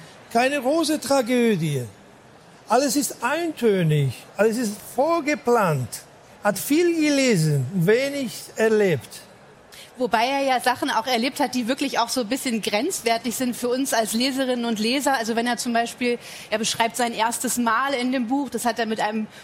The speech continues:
Speaker 2: psychisch kranken Mädchen, was zu diesem Zweck von ihrem Bruder verkauft wird. Das, das sind schon so ein paar Momente, wo man den Eindruck hat, er selber nimmt es gar nicht so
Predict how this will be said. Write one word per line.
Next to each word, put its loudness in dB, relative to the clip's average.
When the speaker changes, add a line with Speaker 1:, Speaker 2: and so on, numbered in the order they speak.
Speaker 2:
psychisch -2
kranken -2
Mädchen, 0
was 0
zu -2
diesem 0
Zweck -2
von -4
ihrem 0
Bruder 0
verkauft -2
wird. -2
Das, -2
das 0
sind -2
schon 0
so -2
ein 0
paar 0
Momente, 0
wo -2
man 0
den -2
Eindruck 0
hat, 0
er 0
selber 2
nimmt -2
es -4
gar 2
nicht -6
so -2